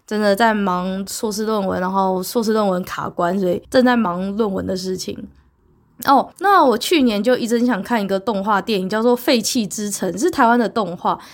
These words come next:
但我最近真的就是超忙、超忙、超忙，而且台片上片时间真的很短，然后我也不知道串流平台上台，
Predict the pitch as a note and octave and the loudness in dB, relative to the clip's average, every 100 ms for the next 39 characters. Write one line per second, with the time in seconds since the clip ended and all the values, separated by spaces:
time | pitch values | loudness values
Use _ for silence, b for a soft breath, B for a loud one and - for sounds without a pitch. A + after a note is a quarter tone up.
0 | B - G#4 F#4 A3+ A3+ B3+ C#4+ C#4 B3 | B 2 4 4 2 0 2 2 2 4
1 | A#3+ G3+ G3 F#3 - - - G#3+ G3+ F#3 | 2 2 -2 -4 -8 -4 0 0 0 -4
2 | G3+ F#3 F3 F#3 E3 - b b - A3+ | -4 -4 -6 -6 -8 -10 b b -6 2
3 | C4 A3 F#3+ E3 - - - F#3+ G3 B3+ | 4 4 4 0 -6 -16 -8 -6 0 0
4 | A#3 A3+ A3+ G3+ G3 F#3 F#3+ F#3 F#3 F3 | 0 -2 -2 -2 -4 -4 -2 -4 -2 -4
5 | F#3 A3+ - F#3 F#3+ A3+ A3+ B B - | -4 -6 -6 -4 0 0 0 B B 4
6 | B3 A#3+ A3 A#3 A#3 - G3+ F#3 F#3 F#3 | 6 6 2 -2 -2 -4 -4 -4 -6 -8
7 | F#3+ F3+ G#3+ G3+ F#3 F3+ | -8 -6 -6 -6 -6 -8